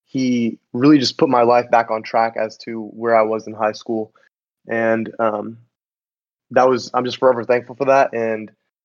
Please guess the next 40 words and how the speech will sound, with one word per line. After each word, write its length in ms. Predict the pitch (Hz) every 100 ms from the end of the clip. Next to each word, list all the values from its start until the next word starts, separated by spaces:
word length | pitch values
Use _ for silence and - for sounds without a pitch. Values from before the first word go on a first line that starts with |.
| _
it 80 | -
just 140 | 120 113
made 160 | 135
me 80 | 123
realize 400 | 110 123 120 117
the 60 | 113
importance 420 | 110 120 113 110
of 160 | 110
community 460 | - 120 127 135 135
in 120 | 135
life 300 | 123 127 135 -
and 160 | 113
how, 400 | 107 113 110 110 _ _ _ -
you 120 | 117
know, 220 | 110 104
iron 220 | 113 117 117
sharpens 420 | 117 113 113 110
iron 420 | 110 113 110 110
and 160 | - 107
how 360 | 110 107 107 104
you're 140 | 113
just 180 | 107 104
supposed 280 | 107 120 110
to 60 |
be 80 | 110
surrounded 420 | 110 113 110 110
by 120 | 110 107
believers. 600 | 107 113 110 117 120 - _ _ _
And 120 | 135
just, 180 | 135 143
I 80 | 139
could 140 | 147
also 200 | 147 143
just 160 | 131 123
tell 140 | 147
the 80 | 127
difference 400 | 120 127 131 123
in 80 | 123
my 120 | 120
life 280 | 123 127 131